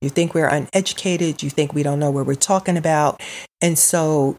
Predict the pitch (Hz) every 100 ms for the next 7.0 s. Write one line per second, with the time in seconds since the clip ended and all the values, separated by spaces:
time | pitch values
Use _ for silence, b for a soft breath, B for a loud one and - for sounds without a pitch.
0 | - 175 175 143 135 143 - 151 202 190
1 | 175 165 - 147 147 147 139 - 143 139
2 | 135 139 208 214 165 147 - - 151 139
3 | 131 - 143 151 202 214 175 170 160 160
4 | 160 - 143 127 - 160 - - 151 170
5 | 196 208 - - _ _ _ _ _ _
6 | _ _ _ - 147 139 202 262 294 277